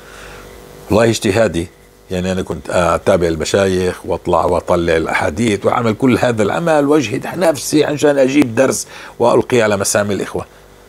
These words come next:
أطفأ الله كل شيء. ما قلت: "والله هذا فضل الله علي، إن الله فتح علي إن شاء الله، وهذا فضل الله"، يعني كنا يعني نسهر ونتابع المشايخ. أول شيء بتقول: "فضل الله علي والحمد لله رب العالمين"،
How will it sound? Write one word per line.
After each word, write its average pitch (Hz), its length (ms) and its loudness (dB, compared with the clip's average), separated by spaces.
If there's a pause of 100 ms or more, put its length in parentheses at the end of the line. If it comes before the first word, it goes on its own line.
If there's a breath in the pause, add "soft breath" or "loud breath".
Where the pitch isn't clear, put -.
(300 loud breath)
أطفأ 151 340 0
الله 143 160 2
كل 127 220 -2
شيء. 123 160 -6
ما 170 140 2
قلت: 180 260 0
"والله 127 300 4
هذا 117 120 -2
فضل 120 300 -4
الله 113 200 0
علي، 104 440 -2
إن 101 140 -6
الله 98 200 2
فتح 92 260 -2
علي 92 340 -2
إن 90 40 -8
شاء - 340 0
الله، 92 260 0 (400 loud breath)
وهذا 156 400 2
فضل 131 280 -2
الله"، 117 240 2
يعني 101 260 -2 (120)
كنا 113 300 -2
يعني 101 360 -4 (100)
نسهر 139 420 0
ونتابع 110 1200 -2
المشايخ. 92 540 -6 (480)
أول 104 200 0
شيء 139 120 -4
بتقول: 127 320 -2
"فضل 120 320 -2
الله 98 200 2
علي 92 240 0
والحمد 92 300 -6
لله 82 180 -2
رب 78 180 -6
العالمين"، 104 380 -4